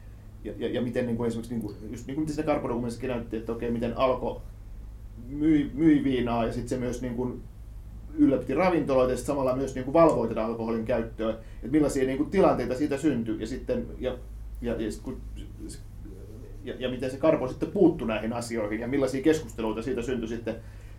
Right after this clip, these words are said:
televisiossa, niin olihan se aika hullua katsottavaa. Että, et tuntuu tosiaan, että, että onpas tosta niinku pitkä aika, että on, on kyllä paljon muuttunut sen jälkeen.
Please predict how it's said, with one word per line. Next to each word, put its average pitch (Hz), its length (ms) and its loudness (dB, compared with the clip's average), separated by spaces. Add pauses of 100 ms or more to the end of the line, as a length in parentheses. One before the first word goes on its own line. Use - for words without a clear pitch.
televisiossa, 123 580 4
niin 135 140 4
olihan 135 220 8
se 151 100 6
aika 156 180 4
hullua 135 340 8
katsottavaa. 104 540 -4
Että, 110 240 -4
et - 100 -10 (100)
tuntuu 180 300 8
tosiaan, 147 260 4
että, 127 220 -4 (920)
että 123 200 -8 (200)
onpas 156 300 4
tosta 135 300 -2
niinku 113 320 -4
pitkä 160 400 6
aika, 101 280 -2
että - 160 -6
on, 117 160 -4
on 123 140 -2
kyllä 123 160 -2 (320)
paljon 131 320 4
muuttunut 110 460 -2
sen 101 240 -4
jälkeen. - 400 -10